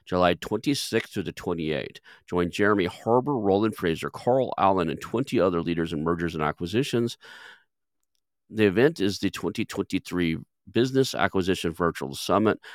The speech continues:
How to Exit is proud to sponsor this hundred percent online event packed with three full days of expert talks from the world's most recognized acquisition entrepreneurs.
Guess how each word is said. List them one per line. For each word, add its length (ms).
How 180
to 140
Exit 260
is 120
proud 400
to 80
sponsor 420
this 180
hundred 300
percent 420
online 600
event 440
packed 300
with 140
three 280
full 300
days 400
of 140
expert 340
talks 400
from 220
the 100
world's 560
most 300
recognized 800
acquisition 640
entrepreneurs. 800